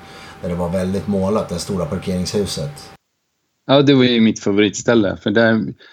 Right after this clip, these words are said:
Speaker 2: på den tiden, jag upplevde det som att det var inte så många målare just på elvan. Det fanns ju, liksom, T-Bag, och sen fanns det han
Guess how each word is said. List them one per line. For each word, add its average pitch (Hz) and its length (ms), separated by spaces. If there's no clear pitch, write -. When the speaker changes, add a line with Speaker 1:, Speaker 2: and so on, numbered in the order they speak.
Speaker 2:
på 143 60
den 175 180
tiden, 156 360
jag 151 140
upplevde 180 340
det 165 40
som 160 180
att 147 140
det 151 60
var 185 200
inte 175 180
så 139 100
många 135 220
målare 147 380
just 123 180
på - 60
elvan. 127 420
Det 131 80
fanns 156 320
ju, - 40
liksom, 110 260
T-Bag, 120 680
och 110 100
sen 110 160
fanns 110 200
det 110 100
han 98 340